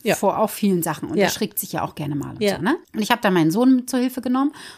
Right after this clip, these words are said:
Speaker 2: und habe dann zu ihm gesagt, ähm, "Geh mal ein bisschen weiter weg und knall mal das Buch zu." Hab ihm
Speaker 1: Ja.
Speaker 2: ein Bu-, dickes Buch gegeben und ich wollte sie dann in der Zeit dann, also es wird geknallt und in der Zeit fütter ich. Und er war aber noch hier im Wohnzimmer.
Speaker 1: Mhm.
Speaker 2: Also er hat das recht dicht gemacht und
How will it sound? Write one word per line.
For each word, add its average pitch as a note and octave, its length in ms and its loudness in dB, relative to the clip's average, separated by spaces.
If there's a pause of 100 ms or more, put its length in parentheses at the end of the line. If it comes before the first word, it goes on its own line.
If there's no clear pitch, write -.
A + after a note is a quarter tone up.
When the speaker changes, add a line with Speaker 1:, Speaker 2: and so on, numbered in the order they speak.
Speaker 2:
und G#3 140 -2
habe G#3+ 100 -4
dann G3+ 140 -4
zu - 80 -6
ihm G3 80 -4
gesagt, F#3 340 -8
ähm, F3+ 480 -4
"Geh G#3+ 120 -2
mal G3 80 0
ein F#3 40 0
bisschen F3+ 220 -2
weiter D#3+ 180 -2
weg C4 220 2
und A#3 140 -6
knall G3+ 260 -4
mal F#3 280 -4
das F#3 200 -4
Buch - 280 -6
zu." - 140 -10
Hab C#3+ 140 -10
ihm F3 60 -4
Speaker 1:
Ja. F#3+ 140 2
Speaker 2:
ein E3+ 100 -4
Bu-, A3+ 100 -4
dickes - 300 -8
Buch B3+ 160 -8
gegeben C4 420 -2 (140)
und G#3+ 280 -2
ich - 120 -8
wollte G#3+ 180 0
sie G3 140 -6
dann F#3+ 280 0
in F#3 140 -4
der F3+ 200 -2
Zeit F3 460 -2
dann, E3 300 2
also D#3 160 -8
es D#3+ 140 -10
wird E3 100 -10
geknallt A3 360 -4
und F#3 40 -4
in F3 40 -4
der F3 120 -4
Zeit - 160 -8
fütter - 240 -10
ich. - 220 -18
Und D#3 160 -2
er G3 180 -2
war G#3+ 140 4
aber F#3+ 180 -2
noch G3 220 -4
hier G3 140 -4
im F3+ 100 -6
Wohnzimmer. E3+ 560 -4
Speaker 1:
Mhm. G3+ 320 4
Speaker 2:
Also C#4 140 -2
er - 40 2
hat - 80 -2
das - 160 -8
recht G3 240 -6
dicht - 220 -4
gemacht F3 260 -2
und F#3+ 80 4